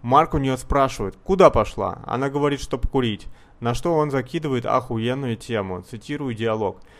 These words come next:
"Я слышал, что у курящих девочек в сексе одышка". Она: "Проверим?" Марк: "Ты блефуешь?" Она засмеялась. "Проверим?"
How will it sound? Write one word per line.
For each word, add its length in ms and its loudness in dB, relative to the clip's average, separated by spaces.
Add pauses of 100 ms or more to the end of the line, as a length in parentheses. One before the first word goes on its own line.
(260)
"Я 240 4
слышал, 540 0
что 240 2
у 40 0
курящих 580 0
девочек 440 -2
в 60 -16
сексе 340 -2
одышка". 520 -4 (480)
Она: 500 -4
"Проверим?" 560 0 (960)
Марк: 420 2 (640)
"Ты 100 -2
блефуешь?" 720 -2 (240)
Она 220 -2
засмеялась. 840 -4 (640)
"Проверим?" 680 0